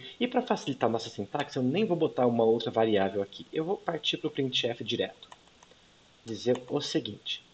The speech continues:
Printf, um int ocupa tantos bytes. Dou uma quebra de linha. Opa.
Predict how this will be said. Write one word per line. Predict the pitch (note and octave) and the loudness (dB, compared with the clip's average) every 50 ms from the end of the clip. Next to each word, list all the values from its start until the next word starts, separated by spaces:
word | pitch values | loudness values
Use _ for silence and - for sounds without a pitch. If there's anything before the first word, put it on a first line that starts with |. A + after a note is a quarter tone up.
| _ _ _ _ _ _ _ _ - - - - _ _ - - - _ _ _ _ _ - - - _ _ _ _ _ _ _ _ _ _ _ _ _ _ - - - - _ | _ _ _ _ _ _ _ _ -20 -20 -20 -20 _ _ -20 -20 -20 _ _ _ _ _ -16 -16 -16 _ _ _ _ _ _ _ _ _ _ _ _ _ _ -20 -20 -20 -20 _
Printf, | - A#3 A3+ G#3+ A3 - - D#3 C#3 C#3+ D3+ - - - - - _ _ _ _ _ _ _ _ _ _ _ _ _ _ _ _ _ _ - - - - | 0 0 0 2 2 2 2 4 2 2 0 -4 -8 -14 -16 -16 _ _ _ _ _ _ _ _ _ _ _ _ _ _ _ _ _ _ -20 -16 -8 -4
um | G3+ G3 F#3+ E3+ | -4 -2 0 0
int | D3 C3+ C3+ C#3+ C#3 C3+ - - - - - _ _ _ - | 0 -2 -2 -4 -4 -4 -4 -4 -4 -8 -14 _ _ _ -12
ocupa | C#3+ C#3+ B2+ - - - - A2+ A2+ A2 - - - C3 B2+ C3+ C3 C3 - - - - _ _ _ _ _ _ _ _ _ _ _ _ _ _ _ _ _ _ _ _ | -10 -10 -10 -12 -16 -6 -2 -2 -2 -2 -4 -4 -2 -2 -2 -2 -4 -8 -14 -20 -20 -20 _ _ _ _ _ _ _ _ _ _ _ _ _ _ _ _ _ _ _ _
tantos | - C3 A#2+ A#2 A2+ - - C3 B2+ | 2 2 4 2 0 -4 -8 -12 -6
bytes. | A#2 A2 A2 G#2 G#2+ - - - - - - - - - - - _ - - _ _ _ _ _ _ _ _ - - _ _ _ - - _ - - _ - - _ _ _ _ _ _ _ _ - - _ _ _ _ - - - - - - _ _ _ _ _ _ _ _ _ _ - - - _ - - _ _ _ _ _ _ _ _ _ _ _ _ _ _ _ _ _ _ _ _ - | -2 -2 -2 -2 -2 -6 -14 -16 -16 -14 -14 -14 -14 -16 -20 -20 _ -20 -20 _ _ _ _ _ _ _ _ -20 -20 _ _ _ -20 -20 _ -20 -20 _ -20 -20 _ _ _ _ _ _ _ _ -20 -20 _ _ _ _ -20 -20 -20 -20 -20 -20 _ _ _ _ _ _ _ _ _ _ -18 -18 -18 _ -20 -20 _ _ _ _ _ _ _ _ _ _ _ _ _ _ _ _ _ _ _ _ -12
Dou | A#2 A2+ A#2 A#2 | -2 0 2 2
uma | A#2 A2+ A2 | 2 0 -2
quebra | - - G#2 G2 F#2+ G2+ G2 | -2 -2 0 2 2 2 2
de | G2 A#2+ C3 | 2 0 0
linha. | C3 B2 B2 B2 C#3+ F#3 G3 - - - - - - _ _ _ _ _ _ _ _ _ _ _ _ _ _ _ _ _ - - _ _ _ _ _ _ _ _ _ _ _ _ _ _ - | 0 0 0 0 -2 -4 -6 -10 -14 -20 -20 -20 -20 _ _ _ _ _ _ _ _ _ _ _ _ _ _ _ _ _ -20 -20 _ _ _ _ _ _ _ _ _ _ _ _ _ _ -14
Opa. | - - - - - - - - | -12 -12 -12 -12 -8 -8 -8 -8